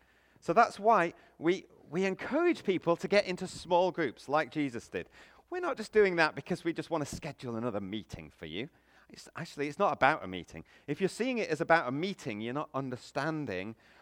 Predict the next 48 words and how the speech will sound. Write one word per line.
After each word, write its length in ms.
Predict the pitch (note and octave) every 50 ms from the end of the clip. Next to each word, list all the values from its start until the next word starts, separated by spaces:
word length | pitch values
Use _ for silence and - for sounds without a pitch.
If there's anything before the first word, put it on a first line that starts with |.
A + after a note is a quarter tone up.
| _ _
what 220 | - B2 C#3 C#3+ C#3+
it 120 | D#3 -
is 200 | A#2 C#3+ C#3+ - -
that 140 | D#3+ -
we're 120 | B2 C3 C3+
doing. 440 | - - F3 G3+ F#3 D3+ B2 A2+ A#2+
We're 100 | C3+ C#3+
wanting 300 | D#3 F3 F#3 D3 D#3+ -
to 100 | - -
get 200 | - F#3 E3+ B2
you 180 | D3+ D#3 C3+ - - - - -
into 240 | D3+ D#3+ - E3+ D3+
groups 420 | - E3+ G3 A3 G3+ - - -
where 140 | D3+ D#3+ D#3
you 180 | D#3 D#3+ E3 E3+
can 180 | - F#3+ E3+
get 200 | D#3 F#3 F#3+ -
to 100 | - F#3
know 180 | F3+ G#3+ C4 C#4+
each 180 | A#3+ E3+ -
other, 180 | F#3+ E3 D#3+ D#3
where 160 | D#3 E3 E3+
you 160 | E3 F3 E3+
can 240 | E3+ - F#3+ E3+ - - - - - -
be 80 | E3+ F3
friends 460 | - - F#3 G#3 A#3 B3 B3 - -
together, 420 | - E3+ - D3 C#3 C3 B2 A#2 - -
like 300 | C#3+ F3 G#3 G#3+ - - -
Jesus 380 | G#3+ A3+ A#3 - G#3 F3 -
did, 220 | - D3+ C3+ A#2+ - - - - _ -
live 260 | D#3 G3 G#3 F#3 F3
life 300 | F#3+ G3 G#3+ A3+ A3+ -
together, 480 | - F#3+ - E3 D3+ C#3 - A2+ G2 - - - - - _ -
be 120 | F3+ F#3+
involved 480 | F#3 F#3 E3 - G#3 G#3+ A#3 A3+ G#3 -
in 120 | G3 F3
each 240 | D#3+ D#3 - - -
other's 260 | D#3 B2+ C#3 C3 -
lives, 260 | C#3 C3 B2 A2+ - -
care 340 | - - G3+ A3+ A#3+ A#3 A#3
for 200 | - G#3+ G3 F3
each 220 | E3 D#3 - -
other, 160 | D#3 C#3 C3+
pray 380 | - - - - G3 G3+ A3+ A3+
for 180 | - - F#3 E3+
each 260 | D#3 C#3+ - - -
other, 240 | B2+ G#2 G#2+ F#2+ - - - - - - _ - -
um, 400 | C3+ C#3+ C#3+ D3 D3 C#3+ G2